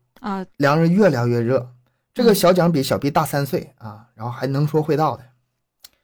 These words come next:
Speaker 2: 那这个小蒋是什么情况呢？他家也非常穷哈，但是凭借自己努力考上大学。什么大学呢？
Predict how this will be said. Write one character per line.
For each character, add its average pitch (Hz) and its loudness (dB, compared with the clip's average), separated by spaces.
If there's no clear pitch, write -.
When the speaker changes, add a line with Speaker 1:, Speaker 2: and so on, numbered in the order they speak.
Speaker 2:
那 269 2
这 294 4
个 254 2
小 190 4
蒋 208 0
是 151 -6
什 135 -6
么 120 -4
情 113 -10
况 113 -6
呢？ 98 -16
他 160 -4
家 160 0
也 123 -2
非 - -8
常 123 -2
穷 123 -10
哈， 107 -16
但 139 -6
是 120 -2
凭 120 -2
借 135 0
自 127 -6
己 120 -2
努 117 -2
力 123 -4
考 - -12
上 120 -8
大 117 -2
学。 - -16
什 - -4
么 185 2
大 196 4
学 120 -2
呢？ 139 -4